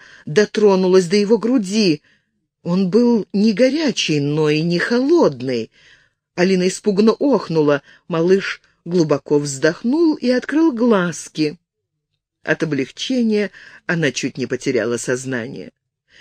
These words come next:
Она схватила его на руки, прижала к себе и в голос заревела. Он поправился, ее кроха. Температура спала, боль утихла.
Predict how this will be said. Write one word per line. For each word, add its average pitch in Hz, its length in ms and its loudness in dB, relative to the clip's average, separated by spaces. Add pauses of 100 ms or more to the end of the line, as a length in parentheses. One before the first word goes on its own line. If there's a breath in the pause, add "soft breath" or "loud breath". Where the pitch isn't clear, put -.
(220 loud breath)
Она 196 200 2
схватила 185 400 0
его 180 200 4
на 214 220 2
руки, 160 240 -2
прижала 202 380 2
к 190 80 -8
себе 214 480 0 (320 loud breath)
и 240 120 4
в 190 180 0
голос 160 500 6
заревела. 139 920 2 (280 loud breath)
Он 214 220 2
поправился, 214 1040 2
ее 175 440 0
кроха. 175 760 2 (260 loud breath)
Температура 240 520 2
спала, 208 500 2
боль 185 280 4
утихла. 175 640 -2